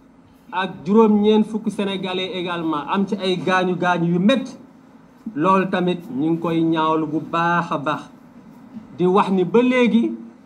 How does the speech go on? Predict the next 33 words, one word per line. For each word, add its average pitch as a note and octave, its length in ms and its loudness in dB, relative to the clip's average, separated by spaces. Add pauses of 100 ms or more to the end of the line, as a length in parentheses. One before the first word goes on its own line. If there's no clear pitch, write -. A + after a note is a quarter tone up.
(100)
am F3+ 140 -2
na F#3 80 -4
ñoo F3+ 220 -2
xam E3 280 -2
ni D#3 160 -2 (360)
nguuru G#3 380 2
Macky A3+ 240 2
Sall A3+ 420 0 (340)
mi D3+ 140 -2
ngi F#3+ 160 2
wéy G3+ 380 2 (260)
di C#3 120 -4
leen D#3+ 200 -2 (120)
traquer, F3 420 -4 (460)
di D3 80 -2
leen E3+ 200 0
fekk F#3 280 -4
seen F3 320 -4
ay E3 240 -2
kër F3 280 2 (380)
wala D#3+ 240 -4
seen E3+ 260 -4
barabu D3+ 380 -4
liggéeyukaay, D3+ 760 -2 (280)
di A#2+ 140 -4
leen D#3 300 -2
jàpp A#3 300 4 (320)
te E3+ 100 -6
lu D#3 80 -4
ñu D3 140 -6
tegul C#3 280 -4
ci - 100 -14
fenn. F3 340 -2